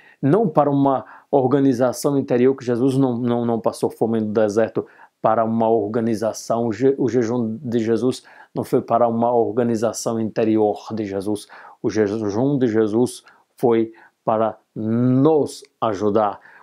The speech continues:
Foi por nós que ele passou aquele jejum no deserto. E nesse jejum,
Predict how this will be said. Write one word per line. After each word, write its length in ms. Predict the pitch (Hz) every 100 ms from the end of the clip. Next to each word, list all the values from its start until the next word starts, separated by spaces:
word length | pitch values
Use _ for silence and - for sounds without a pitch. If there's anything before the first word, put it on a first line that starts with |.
| _
Foi 180 | - 139
por 460 | - - 170 143 107
nós 640 | 120 139 165 165 135 -
que 140 | -
ele 180 | 131 120
passou 560 | - 110 - - 127 120
aquele 320 | 110 117 113
jejum 360 | 95 110 107 110
no 120 | 104
deserto. 540 | 104 101 110 - 110 - - - - -
E 120 | 131
nesse 320 | 143 143 139
jejum, 520 | 120 131 117 139 143